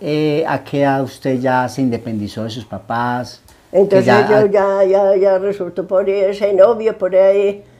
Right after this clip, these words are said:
Speaker 2: porque en esos tiempos, ah, daban, es que ejercicios espirituales,
Speaker 1: Sí.
Speaker 2: que eran una semana de, de las señoritas, toda la semana.
Speaker 1: Toda la semana
Speaker 2: Ot-,
Speaker 1: mujeres.
Speaker 2: se van solo muchachas,
Speaker 1: Sí,
Speaker 2: las
Speaker 1: sí.
Speaker 2: ni-, las señoritas.
Speaker 1: Sí, ajá.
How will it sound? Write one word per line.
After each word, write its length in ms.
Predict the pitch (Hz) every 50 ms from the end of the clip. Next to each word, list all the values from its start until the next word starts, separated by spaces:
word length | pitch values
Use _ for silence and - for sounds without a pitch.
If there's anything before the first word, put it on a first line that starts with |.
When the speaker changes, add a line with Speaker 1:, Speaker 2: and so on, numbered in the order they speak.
| _ _ -
Speaker 2:
porque 240 | 185 180 - 196
en 120 | 190 175 175
esos 300 | 185 180 196 196 196 196
tiempos, 500 | - 208 202 202 196 208 196 196 196 190 - - - - _ _ _
ah, 220 | - 156 170 170 180
daban, 680 | 180 190 180 190 190 196 202 202 190 190 190 185 165
es 180 | 151 170 165 -
que 140 | - 175 175
ejercicios 760 | 170 - 170 165 165 - 196 208 202 196 202 190 196 196 -
espirituales, 840 | - - 185 190 170 165 170 170 - - 208 226 240 220 220 214 196 202
Speaker 1:
Sí. 420 | - - - 110 104 104 104 120 135
Speaker 2:
que 100 | 196 202
eran 220 | 196 208 202 202
una 220 | 202 208 202 208 196
semana 500 | 202 - 175 180 180 185 190 190 190 196
de, 240 | 190 190 180 180 170
de 120 | 160 175
las 200 | 170 170 175 170
señoritas, 840 | - 175 165 165 156 160 165 180 220 247 240 247 220 220 226 220 - - - _ _ _ _ _ _
toda 280 | - 233 214 196 196 196
la 160 | 196 190 185
semana. 500 | - - 180 170 170 151 147 151 147 143 - _ _ _
Speaker 1:
Toda 180 | - 160 165 175
la 80 | 185 170
semana 320 | 135 165 185 185 196 202 196
Speaker 2:
Ot-, 40 |
Speaker 1:
mujeres. 600 | 180 165 139 143 139 110 98 95 92 - - - -
Speaker 2:
se 80 | - 175
van 180 | 175 170 170 156
solo 280 | 135 190 208 208 214
muchachas, 560 | 214 214 196 165 - 180 170 170 - 143 135 - - -
Speaker 1:
Sí, 160 | - - 214
Speaker 2:
las 100 | 196 190
Speaker 1:
sí. 100 | - 208
Speaker 2:
ni-, 240 | 196 170 165 165 151
las 160 | 160 160 151
señoritas. 540 | 175 170 170 170 170 170 151 135 117 - 113
Speaker 1:
Sí, 60 | -
ajá. 380 | 104 101 95 107 123 151 180